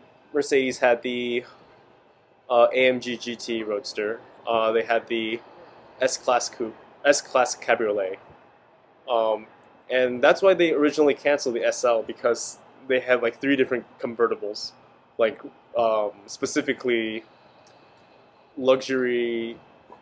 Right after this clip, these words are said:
uh, long wheelbase convertibles. And now this one S L is gonna replace all three of them,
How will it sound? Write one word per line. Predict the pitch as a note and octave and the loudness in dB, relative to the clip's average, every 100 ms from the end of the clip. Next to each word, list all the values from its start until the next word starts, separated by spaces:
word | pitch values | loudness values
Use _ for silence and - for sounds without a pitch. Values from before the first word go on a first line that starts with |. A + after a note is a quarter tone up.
| _ - - | _ -20 -12
uh, | A2+ G#2+ G#2 G2+ F#2+ D2 | -4 -2 0 -2 -4 -4
long | B2 A#2+ A#2+ | 0 2 2
wheelbase | A#2+ A2+ A2+ G#2+ - - | 2 0 0 -2 -4 -6
convertibles. | - A2 G#2+ G#2 G#2 G#2 - - - - _ _ _ | -8 -6 -4 -4 -6 -8 -12 -18 -20 -20 _ _ _
And | C3 C#3 | -2 2
now | D3 D#3 D#3 D#3+ - - - - - | 6 8 8 8 2 -12 -20 -8 2
this | D#3 D#3 - | 4 2 0
one | C3 C#3 | 6 6
S | C3+ C3 C#3 | 6 0 2
L | |
is | A#2+ | 2
gonna | - A#2+ | 2 0
replace | A#2 - A2+ - - - - - | 0 0 -4 -2 -6 -8 -6 -2
all | A#2+ A#2+ | 0 0
three | A#2+ A2 | -2 -4
of | G#2 | -6
them, | G2+ | -10